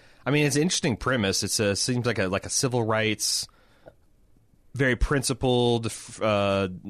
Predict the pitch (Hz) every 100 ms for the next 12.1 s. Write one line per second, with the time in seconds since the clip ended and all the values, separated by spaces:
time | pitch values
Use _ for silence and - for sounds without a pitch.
0 | 85 107 110 101 104 101 98 95 90 139
1 | 123 117 113 113 113 110 104 104 101 -
2 | - - - 110 117 120 117 117 117 117
3 | 113 - 113 107 104 104 101 98 - 117
4 | 104 98 101 110 - 117 110 107 101 110
5 | 104 90 98 98 85 120 123 123 120 120
6 | - - 98 92 92 92 90 98 98 98
7 | 95 95 92 90 135 - 123 - 117 123
8 | 123 120 - 101 92 104 95 92 95 98
9 | 95 95 - 101 95 98 92 - - 110
10 | 110 104 104 104 101 - _ _ _ _
11 | _ _ - 107 104 - 127 127 131 131
12 | 131